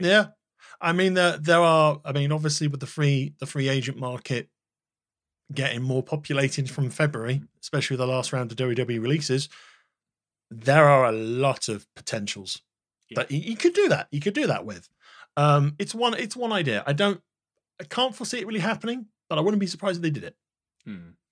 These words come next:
Speaker 1: But yes.
Speaker 2: Definitely. In terms of other quote unquote new champions, let's move on to Battle of the Belts. This was the Saturday night special,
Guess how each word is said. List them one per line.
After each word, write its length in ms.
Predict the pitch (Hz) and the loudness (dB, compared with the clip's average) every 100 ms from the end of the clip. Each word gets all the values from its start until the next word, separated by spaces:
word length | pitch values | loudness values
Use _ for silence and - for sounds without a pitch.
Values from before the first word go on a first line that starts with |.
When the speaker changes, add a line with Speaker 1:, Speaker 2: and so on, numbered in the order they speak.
| _ _ _ _ _ _ | _ _ _ _ _ _
Speaker 1:
But 80 | 127 | -10
yes. 100 | - | -10
Speaker 2:
Definitely. 440 | 95 90 90 87 87 _ - - - - _ _ 196 | -12 -20 -20 -20 -20 _ -20 -20 -20 -20 _ _ -4
In 120 | 208 | -2
terms 340 | 247 311 302 | 0 0 0
of 180 | 294 233 - - | -4 -6 -10 -2
other 460 | 247 311 269 175 - _ - | 0 2 2 0 -8 _ -18
quote 380 | - 170 147 156 | -4 -2 -2 -4
unquote 600 | 131 - - 120 117 - - | -6 -8 -4 -4 -6 -14 -14
new 800 | 98 101 107 113 170 302 349 - - | -12 -10 -6 -4 -2 0 -2 -4 -2
champions, 640 | 233 247 240 285 339 403 - _ _ _ | 2 2 0 -8 -8 -10 -12 _ _ _
let's 300 | 208 294 285 | 0 0 -2
move 180 | 294 262 | -6 -4
on 180 | 240 220 | -6 -6
to 120 | 214 | -4
Battle 480 | 156 175 - 160 - | -4 -4 -6 -8 -6
of 280 | 143 131 - | -6 -6 -10
the 80 | 127 | -6
Belts. 460 | 120 90 95 - | -4 -6 -8 -10
This 240 | 165 247 294 | -6 -4 -6
was 160 | 285 | -8
the 80 | 233 | -6
Saturday 460 | - 196 - 175 160 | -4 -2 -4 -6 -4
night 240 | 147 - | -6 -4
special, 760 | - - - 123 - 151 196 | -4 -2 -2 -2 -2 -4 -8